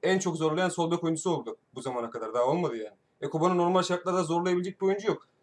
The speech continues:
Çok iyi durdu karşısında Sakala. Bir penaltı yapmasına rağmen. Abi benim hiç anlamadığım şey şu.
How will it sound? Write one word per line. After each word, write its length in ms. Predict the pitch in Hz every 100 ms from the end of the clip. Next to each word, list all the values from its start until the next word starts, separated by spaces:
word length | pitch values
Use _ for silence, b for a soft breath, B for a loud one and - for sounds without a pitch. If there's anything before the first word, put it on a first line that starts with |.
| _ -
Çok 240 | - 202
iyi 260 | 220 151 147
durdu 200 | 143 139
karşısında 400 | 135 - 127 120
Sakala. 520 | 120 131 135 190 196 _ _ _
Bir 100 | 151
penaltı 340 | 151 139 127 131
yapmasına 440 | 117 120 120 113
rağmen. 260 | 117 165 208 _ _ _ _ _ _ _ _
Abi 280 | 180 196 147
benim 240 | 180 226 - _ _ _ _ -
hiç 200 | 190 208
anlamadığım 480 | 196 196 190 196
şey 180 | - 185
şu. 300 | 175 196 135